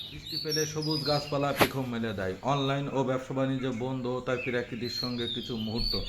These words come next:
করতিপাড়া ছোট ভাই অলিয়ারের দিক এটা। আকাশের এই দৃশ্যটি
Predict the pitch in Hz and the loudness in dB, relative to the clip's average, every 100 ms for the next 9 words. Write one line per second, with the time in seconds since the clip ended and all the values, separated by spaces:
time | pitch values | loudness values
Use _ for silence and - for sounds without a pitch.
0 | - - - - 131 135 131 123 127 117 | -2 -4 -6 -2 2 2 2 2 2 2
1 | 127 127 117 123 117 120 120 120 120 101 | 2 2 4 4 4 2 4 2 2 -2
2 | 95 127 113 - - - - - - - | -2 0 -2 -2 -4 -4 -4 -4 -6 -10
3 | - 113 92 87 - - - - - - | -8 -4 -4 -6 -14 -20 -20 -20 -20 -20
4 | - - - - - - - - - 165 | -16 -12 -8 -8 -6 -4 -4 -2 -2 0
5 | - 175 175 170 160 156 - 170 160 | 0 0 0 0 0 0 0 0 2